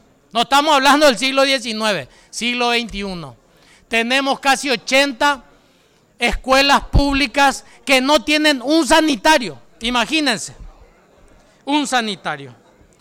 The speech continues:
Tengo mucha información, pero yo no quiero ser a-, aguafiestas, presidente.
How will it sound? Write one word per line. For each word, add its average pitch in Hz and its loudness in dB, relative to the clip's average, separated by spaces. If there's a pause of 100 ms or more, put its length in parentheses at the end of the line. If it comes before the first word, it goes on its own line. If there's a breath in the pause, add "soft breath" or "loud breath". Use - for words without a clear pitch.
(440 soft breath)
Tengo 302 2
mucha 294 0
información, 254 -2
pero 226 -2
yo 233 0
no 285 2
quiero 277 2
ser 262 -2
a-, 277 0
aguafiestas, 254 2
presidente. 247 -2